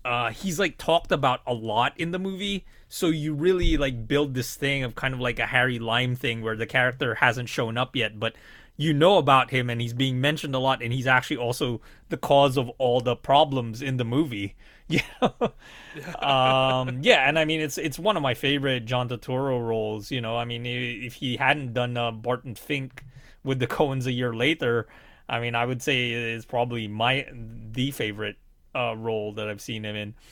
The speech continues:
Speaker 1: Uh,
Speaker 2: The Barton Fink
Speaker 1: in,
Speaker 2: or
Speaker 1: in, in
Speaker 2: Miller's
Speaker 1: Miller's
Speaker 2: Crossing?
Speaker 1: Crossing, you know, 'cause, um, I mean,
Speaker 2: Yeah.
Speaker 1: there's, um, what gives the movie its title, and I'm not, I'm not spoiling it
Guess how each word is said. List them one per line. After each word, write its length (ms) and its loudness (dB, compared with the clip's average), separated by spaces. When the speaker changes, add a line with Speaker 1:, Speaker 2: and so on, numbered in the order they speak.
Speaker 1:
Uh, 420 -2
Speaker 2:
The 80 -18
Barton 260 -10
Fink 360 4
Speaker 1:
in, 60 -10
Speaker 2:
or 60 -2
Speaker 1:
in, 300 -4
in 220 -2
Speaker 2:
Miller's 180 -4
Speaker 1:
Miller's 260 0
Speaker 2:
Crossing? 460 -2
Speaker 1:
Crossing, 160 -12
you 100 -2
know, 180 -4
'cause, 280 -2
um, 240 2
I 80 4
mean, 140 -2
Speaker 2:
Yeah. 40 -6
Speaker 1:
there's, 320 -2
um, 640 0
what 240 0
gives 380 2
the 80 -2
movie 320 2
its 160 -6
title, 460 0
and 180 -4
I'm 100 -2
not, 240 0
I'm 120 -2
not 160 -2
spoiling 400 -2
it 180 -6